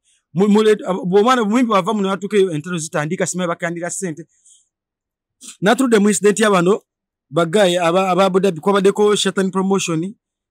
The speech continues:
Promotions, Apple Events, ne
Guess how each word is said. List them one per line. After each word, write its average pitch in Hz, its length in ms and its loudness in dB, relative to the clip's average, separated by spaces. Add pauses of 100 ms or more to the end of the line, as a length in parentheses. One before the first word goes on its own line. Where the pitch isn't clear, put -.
(160)
Promotions, 175 640 -2
Apple 196 460 0
Events, 185 480 -2 (720)
ne 185 500 0